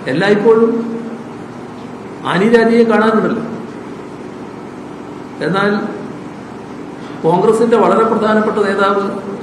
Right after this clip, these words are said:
രാഹുൽ ഗാന്ധിയെ അത്തരം സംഭവങ്ങളിൽ കാണാൻ കഴിയുന്നുണ്ടോ? അപ്പോ അദ്ദേഹം ഇവിടെ വന്ന് മത്സരിക്കണോ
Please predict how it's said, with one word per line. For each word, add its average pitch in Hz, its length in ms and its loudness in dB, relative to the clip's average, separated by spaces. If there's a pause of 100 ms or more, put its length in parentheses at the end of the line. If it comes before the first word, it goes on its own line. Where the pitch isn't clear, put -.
(840)
രാഹുൽ 175 380 2
ഗാന്ധിയെ 208 420 2 (1300)
അത്തരം 214 320 4 (1600)
സംഭവങ്ങളിൽ 208 640 6
കാണാൻ 196 300 4
കഴിയുന്നുണ്ടോ? 156 440 0 (1700)
അപ്പോ 208 160 2 (1800)
അദ്ദേഹം 214 420 6 (1500)
ഇവിടെ 208 300 6
വന്ന് 196 240 4 (1400)
മത്സരിക്കണോ 226 560 4